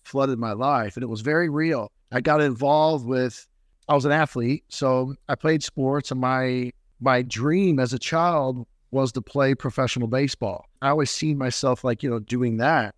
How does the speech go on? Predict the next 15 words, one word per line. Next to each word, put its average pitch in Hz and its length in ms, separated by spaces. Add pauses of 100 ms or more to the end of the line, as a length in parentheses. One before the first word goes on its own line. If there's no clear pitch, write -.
(200)
Lost 143 320
connection 143 380
with 131 120
the 127 80
Lord. 123 280 (420)
We 131 140
didn't 160 180
go 156 80
to 135 80
church 170 340
anymore. 156 460
You 147 60
know, 127 120
mom 143 680
didn't 139 340